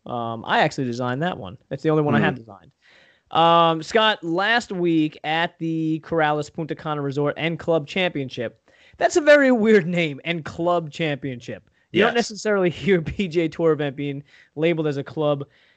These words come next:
Speaker 1: championship. Uh, anyway, they, they invited five hundred guests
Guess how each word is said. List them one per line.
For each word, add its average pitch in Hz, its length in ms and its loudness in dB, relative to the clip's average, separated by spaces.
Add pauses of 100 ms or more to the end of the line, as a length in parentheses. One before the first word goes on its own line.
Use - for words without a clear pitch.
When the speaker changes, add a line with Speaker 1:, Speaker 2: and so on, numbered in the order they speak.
(180)
Speaker 1:
championship. 143 760 -4
Uh, 139 240 2
anyway, 196 300 4
they, 180 100 2 (160)
they 190 240 0
invited 185 560 -2
five 175 380 -4
hundred 165 340 -4
guests 131 480 -4